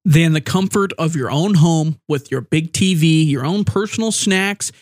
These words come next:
You know, you don't have to go to the concession stand to get a nine dollar hot dog paired with a seven and a half dollar water. No. You can have your own water. You can make your own hot dogs at home, and you can just sit there on your couch and watch football.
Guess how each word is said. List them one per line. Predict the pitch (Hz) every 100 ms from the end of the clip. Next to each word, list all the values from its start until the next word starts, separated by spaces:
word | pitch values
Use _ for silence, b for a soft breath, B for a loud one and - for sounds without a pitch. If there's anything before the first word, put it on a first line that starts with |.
| b -
You | 185
know, |
you | 185
don't | 185
have | 202
to | -
go | 175 190
to | 190 208
the | 196
concession | 214 180 185 185 202
stand | - 180 180 196
to | 170
get | 147
a | 139
nine | 139 139 165
dollar | 180 170 180
hot | 165 165 170
dog | 165 160 170
paired | - 147 151
with | 151
a | 143
seven | - 127 156
and | 160
a |
half | 156 151 160 -
dollar | 143 151 160 151 -
water. | 151 143 143 147
No. | 147 135 - _ _ -
You | 151
can | 147
have | 123
your | 131
own | 151 196
water. | 165 160
You | 190
can | 180
make | 170 233
your | 240
own | 240
hot | 202 226
dogs | 214 220 208
at | 175
home, | 220 214 190 - _
and | 156
you |
can | 156
just | 131 -
sit | 175
there | 185 180
on | 190
your |
couch | - 143 143 -
and | 131
watch | 123 -
football. | 143 - 73